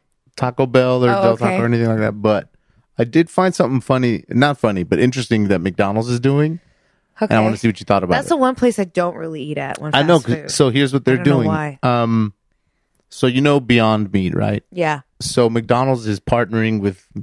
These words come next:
Speaker 1: the Beyond Meat company.
Speaker 2: Okay.
Speaker 1: And they're gonna put out a plant-based line called the McPlant.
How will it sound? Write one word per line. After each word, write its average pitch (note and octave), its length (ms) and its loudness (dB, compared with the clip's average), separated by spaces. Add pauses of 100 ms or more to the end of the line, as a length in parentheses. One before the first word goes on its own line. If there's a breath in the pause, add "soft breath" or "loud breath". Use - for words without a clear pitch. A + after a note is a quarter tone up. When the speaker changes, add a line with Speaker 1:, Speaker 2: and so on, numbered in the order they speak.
(480)
Speaker 1:
the A#2 80 2
Beyond G2+ 500 -2
Meat G#2 240 -2
company. A2 460 -4 (160)
Speaker 2:
Okay. F3+ 400 -4 (340)
Speaker 1:
And A2+ 200 0
they're A2+ 80 2
gonna A2+ 180 -4
put B2 360 -2
out A2+ 400 0
a A2 80 -2
plant-based A2+ 680 -4
line G#2+ 320 -2
called G2 320 -4
the G2 80 0
McPlant. G2 760 -4